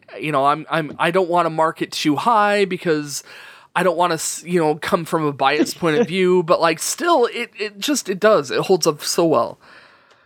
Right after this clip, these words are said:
Speaker 1: <sighs> I'm gushing. <laughs>
Speaker 2: Ten out of ten would play again.
Speaker 1: Yeah, absolutely. So, my final score was a forty-seven out of fifty.
Speaker 2: Which was the same as mine.
Speaker 1: Yep.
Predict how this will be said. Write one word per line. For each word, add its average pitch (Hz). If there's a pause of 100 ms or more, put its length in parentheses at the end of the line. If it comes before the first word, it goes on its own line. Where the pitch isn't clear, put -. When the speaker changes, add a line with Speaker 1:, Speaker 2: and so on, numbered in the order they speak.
(440)
Speaker 1:
<sighs> -
I'm -
gushing. 139 (280)
<laughs> -
Speaker 2:
Ten 311
out 285
of 240
ten 226
would 214
play 214
again. 175 (160)
Speaker 1:
Yeah, 180
absolutely. 135
So, 240 (400)
my 214
final 247
score 233
was 160
a 151
forty-seven 208
out 170
of 165
fifty. 233 (480)
Speaker 2:
Which 196 (300)
was 196
the 208
same 190
as 226
mine. 247 (380)
Speaker 1:
Yep. 185